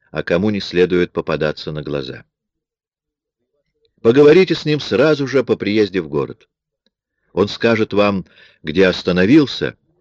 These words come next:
и познакомят с местной географией. Я поблагодарил,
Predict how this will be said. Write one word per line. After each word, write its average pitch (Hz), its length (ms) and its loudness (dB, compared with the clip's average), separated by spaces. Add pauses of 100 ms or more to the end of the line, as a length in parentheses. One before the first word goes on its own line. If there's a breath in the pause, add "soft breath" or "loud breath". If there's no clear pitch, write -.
(520)
и 95 80 -6
познакомят 101 640 2
с - 80 -12
местной 104 420 -4
географией. 71 840 -4 (1400)
Я 80 320 0
поблагодарил, 76 840 -2